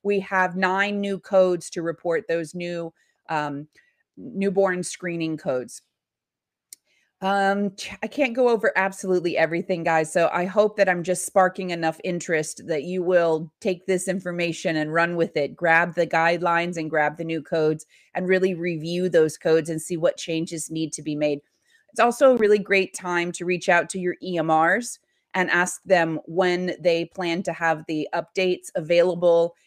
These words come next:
in your E M R system. Remember, we need to start using these new codes by October first. Don't wanna get a denial out there because you're using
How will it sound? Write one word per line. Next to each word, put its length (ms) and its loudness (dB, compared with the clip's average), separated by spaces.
in 120 -4
your 200 -2
E 120 -2
M 140 -2
R 160 0
system. 460 -8
Remember, 360 -2
we 120 -2
need 180 -4
to 80 -12
start 240 0
using 440 -2
these 280 -4
new 200 -4
codes 580 4
by 240 4
October 600 0
first. 640 -2
Don't 220 -6
wanna 220 0
get 360 2
a 160 2
denial 600 4
out 280 2
there 160 0
because 380 -6
you're 100 -2
using 460 -4